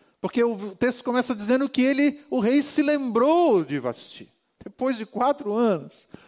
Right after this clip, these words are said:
O que que acontece? Esse rei foi, fez uma tentativa frustrada, desastrosa,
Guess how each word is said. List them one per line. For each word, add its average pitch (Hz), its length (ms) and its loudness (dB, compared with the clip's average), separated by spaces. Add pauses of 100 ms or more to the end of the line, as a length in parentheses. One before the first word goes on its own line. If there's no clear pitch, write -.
(120)
O - 80 0
que 370 140 2
que 403 80 0
acontece? - 1120 -2 (3000)
Esse 294 280 0
rei 254 280 2
foi, 247 580 0
fez 220 580 -4
uma 208 260 -4
tentativa 196 1120 -4 (1500)
frustrada, 175 1120 -6
desastrosa, 170 1300 -4